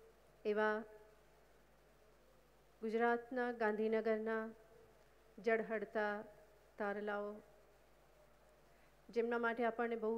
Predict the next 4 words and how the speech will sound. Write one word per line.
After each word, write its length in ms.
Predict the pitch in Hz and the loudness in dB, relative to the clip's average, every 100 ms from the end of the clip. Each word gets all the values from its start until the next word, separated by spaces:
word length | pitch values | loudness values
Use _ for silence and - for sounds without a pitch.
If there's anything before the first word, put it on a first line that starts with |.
| 214 | 0
ગૌરવ 300 | 202 214 214 214 | 0 2 2 0
થાય, 340 | - 214 208 214 - - - - - - - - - - - - - - - - - - - - - - - - - - - - - - | -4 -4 -4 -12 -20 -20 -20 -20 -20 -20 -20 -20 -20 -20 -20 -20 -20 -20 -20 -20 -20 -20 -20 -20 -20 -20 -20 -20 -20 -20 -20 -20 -8 -2
અને 240 | 247 254 269 269 - - - - - | 2 4 2 -2 -12 -20 -20 -16 -2
સર્વે 340 | 233 233 233 | 0 2 0